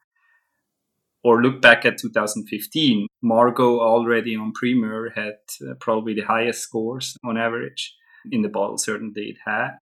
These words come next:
It had the best performance of all the, let's say, expensive wines. Of course, also because of a special label. And it has the highest score on Cellar Tracker. It's really an amazing wine.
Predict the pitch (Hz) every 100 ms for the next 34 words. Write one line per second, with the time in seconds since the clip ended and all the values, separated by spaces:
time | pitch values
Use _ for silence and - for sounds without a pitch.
0 | _ 131 - 113 - 110 101 110 - -
1 | - 107 107 127 143 - - - _ _
2 | - 120 - - 113 117 113 117 117 113
3 | 117 _ _ _ - 104 - 117 - -
4 | - 113 117 127 - 113 107 120 131 135
5 | - _ _ _ 120 - 113 110 110 -
6 | - 101 - 113 104 101 98 - - -
7 | - 117 113 110 113 120 131 _ _ _
8 | _ _ _ - 131 123 135 - - 120
9 | - 120 113 - 117 - 95 82 - -
10 | 104 120 - - - - - - - -
11 | _ - - 107 101 101 95 95 - 101
12 | 95 98 101 101 95 95 101 101 101 -
13 | -